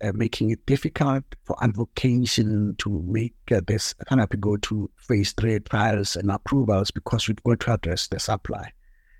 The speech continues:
But yet it also poses an advantage in a sense that we are not, al-, we are not, we can no longer rely on the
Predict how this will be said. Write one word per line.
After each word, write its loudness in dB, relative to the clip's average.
But 2
yet 8
it 0
also 2
poses -2
an 4
advantage 2
in 4
a 2
sense 2
that 0
we 0
are 4
not, 2
al-, 0
we 2
are 4
not, 2
we -2
can -2
no 2
longer 4
rely 2
on 0
the -2